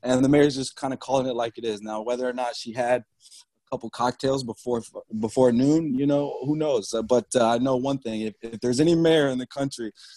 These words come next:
that should be allowed to have a couple cocktails and come on national T V, uh, talking a little tipsy, it should be, uh,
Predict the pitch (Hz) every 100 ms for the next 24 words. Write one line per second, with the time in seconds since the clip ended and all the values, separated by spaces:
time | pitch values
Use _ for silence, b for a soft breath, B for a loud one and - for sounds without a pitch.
0 | b _ - 120 117 - 127 131 127 131
1 | 110 123 127 117 - 123 110 127 120 -
2 | 123 110 110 127 120 113 117 117 113 107
3 | - 113 117 117 110 b b b _ -
4 | 104 101 - - 123 113 110 110 113 110
5 | 101 - 135 120 107 101 98 - - 107
6 | 110 104 101 95